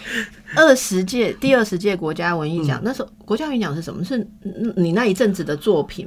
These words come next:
Speaker 1: 吗？你是
Speaker 2: 没有，
Speaker 1: 或者说你是用
Speaker 2: 它是算终身，终身成就奖的意思啊，
Speaker 1: 所以你那时候的成就
Speaker 2: 就是在国内。
Speaker 1: 是达到什么等级？为什么可以得国家文艺奖呢？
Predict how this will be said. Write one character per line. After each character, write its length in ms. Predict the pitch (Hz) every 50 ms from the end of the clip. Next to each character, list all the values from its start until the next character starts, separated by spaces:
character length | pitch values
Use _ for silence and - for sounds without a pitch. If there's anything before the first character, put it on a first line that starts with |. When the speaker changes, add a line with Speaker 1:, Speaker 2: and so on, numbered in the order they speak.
| -
Speaker 1:
吗？ 200 | - - 80 78 165
你 80 | 165
是 60 | 175
Speaker 2:
没 60 | 180 185
有， 40 | 180
Speaker 1:
或 40 | 160
者 140 | - - 190
说 0 |
你 20 |
是 0 |
用 0 |
Speaker 2:
它 80 | - 208
是 80 | 175
算 180 | - 214 190 185 185
终 200 | 170 170 175 180
身， 400 | 175 - 165 160 160 165 165 175
终 220 | - - 170 170 160
身 160 | - 175 160
成 220 | 143 - 147 131
就 180 | 127 - 151 135
奖 220 | - - 131 131 135
的 60 | 127
意 60 | 135
思 400 | - 214 226 247 226 190 165 135
啊， 60 | -
Speaker 1:
所 40 | -
以 20 |
你 100 | 156 160
那 140 | 175 208 208 180
时 120 | - -
候 100 | 185 175
的 180 | 156 147 147 147
成 200 | - 165 143 147
就 120 | 139 185
Speaker 2:
就 0 |
是 0 |
在 0 |
国 20 | 170
内。 60 | 170
Speaker 1:
是 80 | 180 147
达 180 | - 135 143
到 180 | 151 165 151 147
什 140 | - - -
么 140 | 113 - -
等 220 | - 101 - - 123
级？ 200 | - - - 117
为 120 | 147 147
什 100 | 143 117
么 120 | 107 98
可 160 | - - 135 120
以 80 | -
得 340 | - - 110 110 104 123 127 -
国 120 | - 117 117
家 220 | - 120 120 120
文 100 | 110 104
艺 140 | 123 131 -
奖 260 | - - - - - -
呢？ 100 | - -